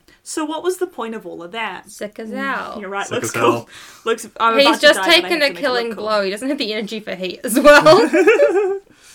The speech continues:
Speaker 1: Um, what were you saying?
Speaker 3: Oh, Saphira gets to breathe fire.
Speaker 1: Yes.
Speaker 2: Yes.
Speaker 1: Yay. Um, also, I'm very sorry to her, um, and maybe this will get better, but, um, yellow flame is not, I was looking up, um,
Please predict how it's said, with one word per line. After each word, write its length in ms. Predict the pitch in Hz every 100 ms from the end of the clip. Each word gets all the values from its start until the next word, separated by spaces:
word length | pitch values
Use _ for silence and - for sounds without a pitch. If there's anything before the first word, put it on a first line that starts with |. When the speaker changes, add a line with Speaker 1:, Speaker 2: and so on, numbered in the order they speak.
| _ _ _ 494 480 - - - - _ _ _ -
Speaker 1:
Um, 440 | 190 180 175 185 _ _ _ _
what 180 | - 254
were 60 | 240
you 80 | 262
saying? 220 | 311 359 _ _ _ _ _
Speaker 3:
Oh, 180 | - 151
Saphira 400 | 117 123 139 135
gets 140 | 131
to 40 | 131
breathe 200 | 143 135
fire. 420 | 143 139 113 -
Speaker 1:
Yes. 200 | - 294 294
Speaker 2:
Yes. 260 | 349 403 453 453 571 415 349
Speaker 1:
Yay. 160 | - - _ -
Um, 300 | 226 220 -
also, 200 | 247 247
I'm 140 | - 220
very 220 | 240 262
sorry 280 | 254 233 220
to 100 | 208
her, 340 | 202 196 190 -
um, 200 | 190 190
and 120 | 196
maybe 200 | 202 208
this 220 | 214 208
will 60 | 202
get 160 | 190 -
better, 300 | 185 185 185 _ _ _
but, 260 | 190 190 -
um, 300 | 190 180 -
yellow 320 | 196 208 202
flame 280 | 208 226 214
is 140 | 196 185
not, 100 | -
I 60 |
was 140 | 196 196
looking 220 | 220 226
up, 140 | 185
um, 380 | - 175 165 175